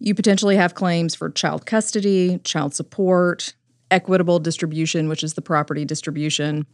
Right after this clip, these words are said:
post-separation support, and alimony. So let's, let's just start with the first one. Melissa, in your experience,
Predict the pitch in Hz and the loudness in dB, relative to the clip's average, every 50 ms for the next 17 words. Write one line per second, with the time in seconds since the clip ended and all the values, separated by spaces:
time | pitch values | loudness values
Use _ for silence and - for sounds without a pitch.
0 | _ _ _ _ _ _ - - 240 202 196 - - 208 185 - 175 170 170 160 | _ _ _ _ _ _ -4 2 4 4 4 4 2 2 2 2 2 2 2 0
1 | - 175 165 165 - - 151 - - 165 160 156 147 - - - 156 139 131 131 | 0 0 0 -2 -2 -4 -8 -6 -4 -2 -2 -2 -2 -4 -4 -2 -2 0 0 0
2 | 127 135 147 151 143 143 127 117 - - 90 98 - - _ _ _ _ _ _ | 0 0 0 0 -2 -2 -2 -4 -6 -8 -8 -8 -10 -10 _ _ _ _ _ _
3 | _ _ _ _ _ - - - - 233 214 214 208 202 - - 208 226 233 226 | _ _ _ _ _ -10 -4 2 4 6 8 8 6 6 4 2 2 2 2 2
4 | - 214 220 208 - - - 208 202 - - - 208 175 170 165 165 170 160 - | 2 2 2 2 2 0 0 0 0 0 0 2 4 4 4 4 2 -2 -6 -6
5 | 156 - - 156 147 151 - - 165 156 151 151 147 143 139 131 - _ _ - | -6 -4 -2 -2 -2 -2 -4 -2 -2 0 2 2 2 2 0 0 -2 _ _ -6
6 | 190 202 220 233 233 - - - 214 208 214 233 277 330 277 - - - - 220 | -2 0 2 2 2 2 0 2 2 2 4 4 2 0 -2 -4 -6 -4 -2 0
7 | 208 208 208 202 202 196 190 - - - | 0 2 2 2 2 0 -2 -4 -6 -8